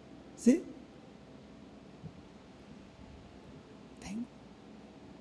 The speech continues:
Pero yo no buscaría a alguien por Facebook que ni conozco, hermanos, que ni sé ni cómo vive.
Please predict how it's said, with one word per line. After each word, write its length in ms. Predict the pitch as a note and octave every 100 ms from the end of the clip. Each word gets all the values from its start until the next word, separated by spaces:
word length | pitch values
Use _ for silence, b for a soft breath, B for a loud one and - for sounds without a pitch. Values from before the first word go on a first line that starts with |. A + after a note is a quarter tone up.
| - - - -
Pero 200 | F#3+ G#3
yo 220 | F#3+ G3+ B3
no 220 | D4+ D4
buscaría 560 | B3 - A3 G3+ A3
a 20 | A#3+
alguien 280 | B3 B3+
por 200 | A3+ G#3+
Facebook 380 | F#3 G#3+ G#3+ A#3+
que 100 | A3+
ni 140 | G3 F#3
conozco, 500 | F3 E3 A#3 - C4+
hermanos, 420 | G#3+ D3+ B2+ -
que 140 | G3+
ni 140 | G3 F#3+
sé 180 | G3
ni 140 | G#3+ B3
cómo 320 | A#3+ A#3+ A#3+
vive. 320 | G3+ B3 A3+